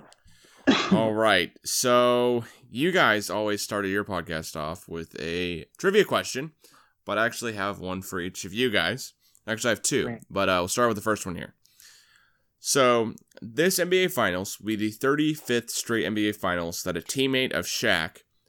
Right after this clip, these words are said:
Speaker 2: has played in. Who played on the same team as Shaq at some point between the
Speaker 1: Oh,
Speaker 2: Raptors and the Warriors?
Speaker 1: shoot. I feel like I should know this, but, um,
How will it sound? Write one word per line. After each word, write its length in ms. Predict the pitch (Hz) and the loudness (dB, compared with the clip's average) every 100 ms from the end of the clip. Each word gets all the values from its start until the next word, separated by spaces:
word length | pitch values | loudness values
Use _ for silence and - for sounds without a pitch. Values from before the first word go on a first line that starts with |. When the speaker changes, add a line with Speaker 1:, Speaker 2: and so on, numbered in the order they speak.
| _ | _
Speaker 2:
has 340 | - 90 87 - | -4 -2 -2 -2
played 280 | 180 185 | 2 4
in. 220 | 113 - - _ _ _ _ _ _ _ _ _ _ _ _ _ _ _ _ _ - | 4 -2 -14 _ _ _ _ _ _ _ _ _ _ _ _ _ _ _ _ _ -6
Who 560 | 160 175 190 190 202 190 _ _ _ _ _ _ | 0 2 4 2 0 -2 _ _ _ _ _ _
played 220 | 139 151 | 0 2
on 80 | 147 | 2
the 100 | 127 | 2
same 360 | 117 147 143 143 | 0 0 -2 -2
team 240 | 143 139 | -4 -4
as 80 | 113 | -2
Shaq 480 | - 135 120 101 - | -2 2 4 2 0
at 140 | 92 - | -8 -6
some 300 | - 110 110 | -4 -4 -4
point 480 | 117 82 64 - - | -4 -4 -6 -12 -14
between 300 | - 104 90 | -8 -6 -4
the 80 | |
Speaker 1:
Oh, 20 | 87 | 0
Speaker 2:
Raptors 460 | 92 95 - 92 | 2 2 -2 -4
and 80 | 92 | -4
the 60 | 80 | -4
Warriors? 400 | 78 64 53 - | -2 -2 -6 -8
Speaker 1:
shoot. 260 | 175 185 - - _ _ _ _ _ _ _ _ _ _ _ _ _ _ | -2 -2 -4 -20 _ _ _ _ _ _ _ _ _ _ _ _ _ _
I 60 | 143 | -10
feel 180 | - 147 | 0 2
like 180 | 165 165 | 2 0
I 80 | 147 | -4
should 180 | 131 | -4
know 260 | 120 113 120 | -2 0 0
this, 220 | 117 113 | 0 -4
but, 260 | - 110 - | -6 -4 0
um, 220 | 120 113 | 0 0